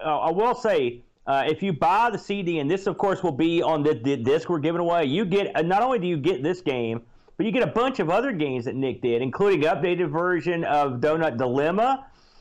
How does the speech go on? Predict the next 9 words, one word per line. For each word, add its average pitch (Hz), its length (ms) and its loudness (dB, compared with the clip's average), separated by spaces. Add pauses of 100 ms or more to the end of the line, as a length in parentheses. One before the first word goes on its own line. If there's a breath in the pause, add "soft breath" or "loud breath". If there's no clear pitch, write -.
(160 soft breath)
You 156 160 2
also, 180 600 2
uh, 139 520 2 (400)
you 151 140 -2
get 190 180 0
to 151 80 4
have 156 200 0
a 143 140 0
look 165 360 0